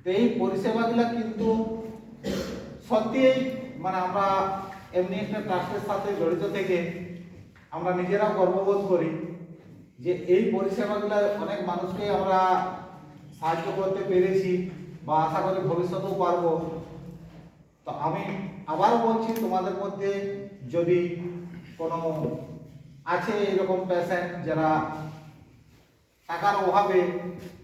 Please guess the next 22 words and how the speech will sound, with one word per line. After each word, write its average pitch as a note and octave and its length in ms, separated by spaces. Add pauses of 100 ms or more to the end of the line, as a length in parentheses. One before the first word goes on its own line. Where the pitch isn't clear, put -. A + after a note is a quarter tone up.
বা C#3+ 140 (1500)
বিভিন্ন B3 260 (100)
কারণবশত G#3 560 (200)
যদি F#3 200 (360)
চিকিৎসা F3+ 380
করাতে F#3+ 280 (120)
না F3+ 140
পারছে, F3+ 300 (440)
আমাদের E3 300
সাথে F3 180 (100)
যুক্ত C#3 200 (120)
হও। E3+ 140 (1300)
আমরা E3+ 220 (760)
যদি F3 220 (500)
বুঝতে E3 320
পারি G3+ 180 (120)
যে E3+ 100 (880)
সত্যিই A#3 480
তিনি G3+ 160 (100)
দরিদ্র F3+ 340 (240)
বা D#3 100 (800)
টাকার E3+ 240